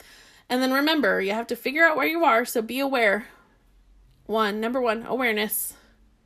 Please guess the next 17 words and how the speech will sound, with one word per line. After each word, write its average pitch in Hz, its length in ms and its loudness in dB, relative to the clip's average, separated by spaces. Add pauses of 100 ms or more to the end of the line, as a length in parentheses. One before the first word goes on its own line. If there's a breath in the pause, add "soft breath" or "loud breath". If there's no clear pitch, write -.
Where 240 200 2
are 247 160 4
you 262 200 -4
now 220 360 0
and 202 140 -6
where 196 140 -2
do 208 80 -4
you 220 80 -4
wanna 233 160 -2
go? 202 220 -2 (500 loud breath)
Number 240 180 0
two, 247 240 -4
acceptance. 220 880 -4 (440 loud breath)
You 208 60 2
have 220 120 4
to 240 80 -2
accept 226 560 2